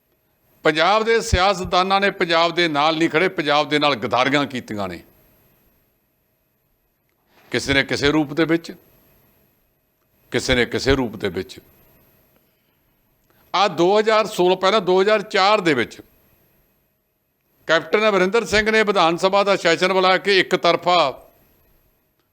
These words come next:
ਭੋਗ ਪਾਤਾ ਸਮਝੌਤੇ ਦਾ। ਦੋ ਹਜ਼ਾਰ ਸੋਲਾਂ ਦੇ ਵਿੱਚ ਬਾਦਲ ਸਾਹਿਬ ਦੀ ਸਰਕਾਰ ਸੀ,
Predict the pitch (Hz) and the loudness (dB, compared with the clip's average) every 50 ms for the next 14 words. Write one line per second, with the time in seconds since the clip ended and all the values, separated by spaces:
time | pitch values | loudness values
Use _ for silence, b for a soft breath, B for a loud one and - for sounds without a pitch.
0 | _ _ _ _ _ _ _ _ - 190 170 143 135 143 135 147 139 131 - 127 | _ _ _ _ _ _ _ _ -2 0 0 0 0 0 0 0 2 2 2 0
1 | 113 - 131 127 123 139 127 - - - 104 92 101 95 82 - - _ _ _ | 0 0 -4 -4 -2 -2 -4 -4 -4 -6 -4 -4 -4 -4 -4 -6 -12 _ _ _
2 | _ _ _ - _ _ _ _ _ _ _ _ _ _ _ _ _ _ _ _ | _ _ _ -20 _ _ _ _ _ _ _ _ _ _ _ _ _ _ _ _
3 | _ _ _ _ _ _ _ _ _ _ _ _ _ _ _ _ _ _ - 120 | _ _ _ _ _ _ _ _ _ _ _ _ _ _ _ _ _ _ -16 -4
4 | 107 143 165 202 208 226 233 202 - - 180 175 185 202 208 202 214 208 214 208 | 0 2 2 4 4 2 2 0 0 0 0 2 2 2 2 2 0 0 0 0
5 | 208 214 175 151 156 170 196 185 196 196 208 202 220 208 - 208 190 185 208 202 | 0 0 2 2 2 2 2 2 2 0 0 -2 -4 -2 0 0 0 2 2 2
6 | 202 202 180 185 196 202 190 143 - | 0 0 0 -2 -2 -2 -2 -4 -8